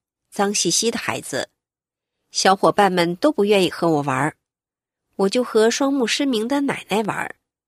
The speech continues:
我还有一个智商不高的弟弟。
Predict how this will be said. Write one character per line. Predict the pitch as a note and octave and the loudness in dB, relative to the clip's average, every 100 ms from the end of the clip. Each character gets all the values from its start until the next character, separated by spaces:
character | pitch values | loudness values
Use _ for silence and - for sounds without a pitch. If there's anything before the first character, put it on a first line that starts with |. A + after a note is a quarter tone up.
| _ _ _ | _ _ _
我 | - | 0
还 | F3+ - A#3 | 2 2 0
有 | C#4+ | 2
一 | F3+ | 0
个 | E3 E3+ - - | 2 0 0 -6
智 | G3+ | -4
商 | D#3 - F3+ | -2 -2 -4
不 | F#3 | -4
高 | F3 E3+ F3 | -6 -4 -4
的 | E3+ | -4
弟 | - A#3+ | -4 -6
弟。 | D#3 B2 - | -6 -8 -12